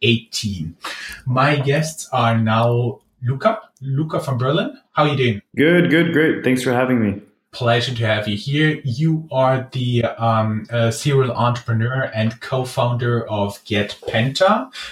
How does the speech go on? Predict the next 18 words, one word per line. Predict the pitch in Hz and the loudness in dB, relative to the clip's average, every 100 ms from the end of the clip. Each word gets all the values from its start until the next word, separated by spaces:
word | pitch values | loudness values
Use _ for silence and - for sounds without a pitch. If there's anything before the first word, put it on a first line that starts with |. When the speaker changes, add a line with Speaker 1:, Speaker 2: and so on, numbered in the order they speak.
| - 120 | -10 -4
Speaker 1:
We | 117 143 135 | 0 2 4
will | 135 127 | 4 2
have | - 123 123 120 - | 2 2 2 0 -4
in | 120 | -2
the | 117 | 0
show | - 123 | 2 2
notes | 120 117 - | 2 2 -2
the | 120 | 0
link | 120 120 | 2 2
to | 131 | 0
all | 107 127 | 0 0
the | 113 | 0
interviews | 104 101 104 110 - | -2 -2 -4 -4 -4
we | 104 | -6
already | 98 104 101 101 | -4 -2 0 -2
did | 101 98 | -4 -6
together, | 101 104 95 87 | -6 -6 -4 -2
right? | 92 113 - | -2 -2 -6